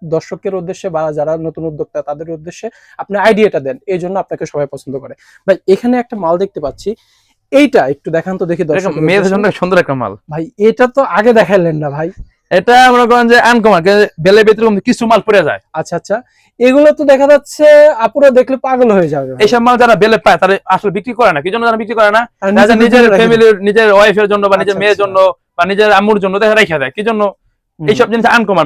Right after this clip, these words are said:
Speaker 2: বাইরে থেকে এইসব পাওয়া যায় না। টাকায় সবকিছু, সবসময় কিছু পাওয়া যায় না।
Speaker 1: সবসময় সব কিছু পাওয়া যায়। ভাই, এই একটা মাল যদি একটা গাইডের মধ্যে দশ পিস কি পনেরো পিস পড়ে, তার কি আর কোনো
Speaker 2: আর কিছু না, এক মাল অনায়াসে পাঁচশো, সাতশো, আটশো, যদি ফুডের জন্য
Speaker 1: হ্যাঁ, হ্যাঁ।
Speaker 2: দোকানে যে অনায়াসে পনেরোশো বিক্রি করতে পারবে।
Speaker 1: পনেরোশো টাকা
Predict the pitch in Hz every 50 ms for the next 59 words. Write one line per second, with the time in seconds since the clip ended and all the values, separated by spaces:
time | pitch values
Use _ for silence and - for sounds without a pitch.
0 | 147 175 196 202 180 - 165 180 185 185 202 - 208 214 214 190 165 143 131 -
1 | 180 190 202 233 233 185 196 196 - 220 214 190 185 - 214 208 196 196 160 175
2 | 202 196 180 160 143 165 196 190 180 - 175 160 - 175 - 190 156 156 165 151
3 | 139 - _ _ _ _ - 202 180 123 - _ _ _ _ _ - 247 285 311
4 | 302 294 - - 262 226 196 180 156 156 180 226 - _ _ - 151 156 151 151
5 | 175 170 - _ 175 151 151 147 151 151 170 180 175 147 131 123 120 - _ _
6 | 156 156 160 _ _ _ _ _ - 143 151 165 - - - 202 190 185 - _
7 | _ 202 196 - 185 175 170 156 147 - 151 - _ _ 175 156 147 123 - _
8 | _ _ _ _ _ _ _ _ _ _ _ _ _ _ _ - 147 151 - _
9 | - 185 185 180 - 196 175 190 147 175 - 240 269 - 240 190 196 247 262 226
10 | 233 208 190 202 - 185 190 202 208 214 233 233 214 185 196 170 202 - - 190
11 | 180 196 185 - - 202 196 180 - 180 180 196 214 202 175 160 151 - - 220
12 | 247 262 262 214 - 190 147 117 - _ - 151 131 127 160 202 208 247 247 226
13 | 233 226 226 220 190 196 180 208 202 190 - 175 156 147 139 135 127 - 110 104
14 | - 233 240 254 240 - 262 247 262 254